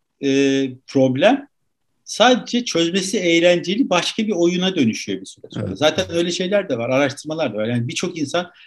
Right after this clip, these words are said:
Speaker 1: "Ben, ben yaratıcı değilim, ben problem çözemiyorum."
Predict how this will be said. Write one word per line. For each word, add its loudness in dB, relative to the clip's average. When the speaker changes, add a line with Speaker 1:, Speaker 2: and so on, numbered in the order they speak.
Speaker 1:
"Ben, 0
ben 6
yaratıcı 2
değilim, 4
ben 4
problem 2
çözemiyorum." 0